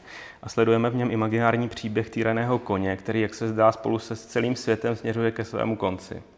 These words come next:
Ačkoliv jsou zasazeny mimo konkrétní reálie, jsou Tarovy snímky spjaty s každodenností, životní tíhou, kterou však zachycuje přesvědčivě a s uhrančivostí, která ten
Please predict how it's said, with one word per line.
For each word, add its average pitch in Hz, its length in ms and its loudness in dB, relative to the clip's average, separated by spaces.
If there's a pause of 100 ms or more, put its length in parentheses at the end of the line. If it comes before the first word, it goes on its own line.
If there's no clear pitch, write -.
(640)
Ačkoliv 120 340 0
jsou 139 160 2
zasazeny 123 460 2
mimo 120 240 2
konkrétní 113 500 -2
reálie, 95 540 2 (460)
jsou 110 360 0 (280)
Tarovy 113 340 2
snímky 113 520 -2
spjaty 110 420 -2
s - 40 -10
každodenností, 110 840 -2
životní 113 340 0
tíhou, 95 600 -2 (540)
kterou 110 200 0
však 110 220 -2
zachycuje 113 580 0 (300)
přesvědčivě 113 760 2
a 123 40 0
s 123 80 -8
uhrančivostí, 110 800 -2
která 110 280 2
ten 117 260 -2